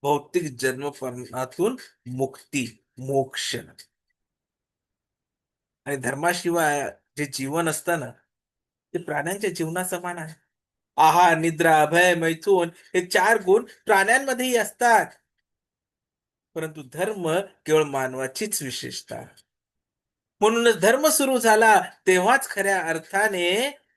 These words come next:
मानव जीवनाची सुरुवात झाली. अन्यथा आपल्यात आणि प्राण्यात काय फरक? आधुनिक समाजात धर्माचा उपयोग बहुतांश लोक केवळ भौतिक लाभासाठी करतात.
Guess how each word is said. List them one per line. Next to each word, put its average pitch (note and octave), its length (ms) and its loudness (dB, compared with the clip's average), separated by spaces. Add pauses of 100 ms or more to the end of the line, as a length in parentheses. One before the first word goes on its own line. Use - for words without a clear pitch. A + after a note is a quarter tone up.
(180)
मानव C#3+ 560 -4
जीवनाची F3+ 500 -6
सुरुवात C#3+ 360 -2
झाली. C#3 520 -4 (1000)
अन्यथा C#3+ 600 -2 (340)
आपल्यात D3 500 -2
आणि D3+ 180 -8
प्राण्यात C3 480 -6 (200)
काय B2+ 240 -4
फरक? - 280 -18 (2250)
आधुनिक D#3 360 0
समाजात D#3+ 580 -2 (720)
धर्माचा E3+ 500 2
उपयोग D#3+ 400 -2
बहुतांश E3 500 -2
लोक E3+ 440 0 (180)
केवळ F#3 280 4 (200)
भौतिक F3+ 400 -4
लाभासाठी G#3+ 520 -2
करतात. G3 400 -10